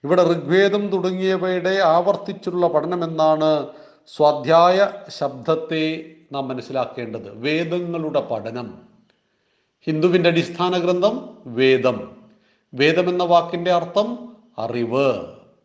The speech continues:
സദാ അറിവിനെ നേടുന്നവർ, ഈ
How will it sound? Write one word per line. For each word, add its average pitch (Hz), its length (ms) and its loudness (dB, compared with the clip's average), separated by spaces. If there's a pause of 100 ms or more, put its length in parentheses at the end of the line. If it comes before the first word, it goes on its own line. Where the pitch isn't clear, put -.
(480)
സദാ 151 480 2
അറിവിനെ 170 500 -2
നേടുന്നവർ, 139 920 2 (640)
ഈ 190 220 -4